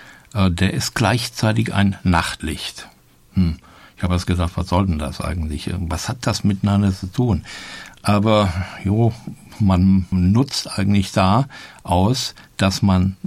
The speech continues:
dieses Gerät direkt in eine Steckdose stecken kann. Das sieht so aus wie Nachtlichter, die man manchmal irgendwo zu kaufen bekommt, die in eine Steckdose gesteckt werden und dann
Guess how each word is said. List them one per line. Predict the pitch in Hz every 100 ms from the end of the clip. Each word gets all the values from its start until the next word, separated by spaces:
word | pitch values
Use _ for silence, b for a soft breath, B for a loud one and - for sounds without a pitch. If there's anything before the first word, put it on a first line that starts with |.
| -
dieses | 110 107 156 -
Gerät | 131 107 110 143 - -
direkt | 104 87 120 - - -
in | 143 165 151 127
eine | - 101 95
Steckdose | - 110 - 104 104 101
stecken | - 117 131
kann. | 104 131 165 B B
Das | 92
sieht | 156 147
so | 143
aus | - 131 139
wie | 127 107
Nachtlichter, | 98 117 - 104 95 92
die | 90 92
man | 90
manchmal | 90 95 - 95
irgendwo | 69 82 95 95 95
zu | -
kaufen | - 117 135 131
bekommt, | 120 120 127 127 B B -
die |
in | 90
eine | 87
Steckdose | - 147 - - 147
gesteckt | 120 113 120 117
werden | 110 107 113 B B B -
und | 98
dann | 98 101